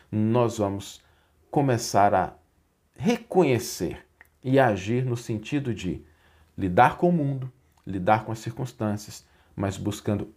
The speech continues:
efetivamente conquistar a vida espiritual.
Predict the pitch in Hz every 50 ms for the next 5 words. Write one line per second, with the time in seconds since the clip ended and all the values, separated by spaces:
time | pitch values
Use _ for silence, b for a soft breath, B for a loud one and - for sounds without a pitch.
0 | _ - 160 170 185 180 180 - - 131 120 - - 104 101 92 87 95 110 117
1 | 113 104 104 - - _ _ _ _ _ _ _ _ _ _ _ - 151 151 139
2 | - - 165 - - - - 120 107 98 95 98 - - _ _ _ _ _ _
3 | _ - 117 120 104 95 95 98 92 87 - 90 90 - - _ _ _ _ _
4 | _ - 147 143 - - - - - 101 92 87 - - - - - - -